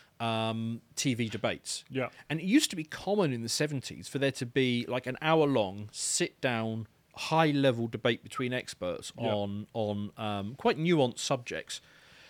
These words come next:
Speaker 1: These days, you don't get anything like that anymore. So this standard of debate, it, it, there just is no debate.
Speaker 2: Yeah.
Speaker 1: I mean, I ca-, I can't remember one in any recent times. Anyway,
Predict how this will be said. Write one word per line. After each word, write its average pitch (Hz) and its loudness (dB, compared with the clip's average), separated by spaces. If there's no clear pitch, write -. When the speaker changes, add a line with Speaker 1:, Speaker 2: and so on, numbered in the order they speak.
Speaker 1:
These 220 2
days, 165 0
you 165 -4
don't 175 0
get - -6
anything 226 0
like 226 -6
that 120 -2
anymore. 90 -8
So - -4
this 208 0
standard 220 2
of 151 2
debate, 139 0
it, 170 2
it, - -10
there 170 4
just 196 0
is 226 2
no 127 4
debate. 95 -2
Speaker 2:
Yeah. 120 -2
Speaker 1:
I - 0
mean, 151 4
I 165 8
ca-, 151 2
I 175 4
can't 139 0
remember 113 -2
one 110 0
in 107 -2
any 110 0
recent 101 -4
times. 107 0
Anyway, 185 6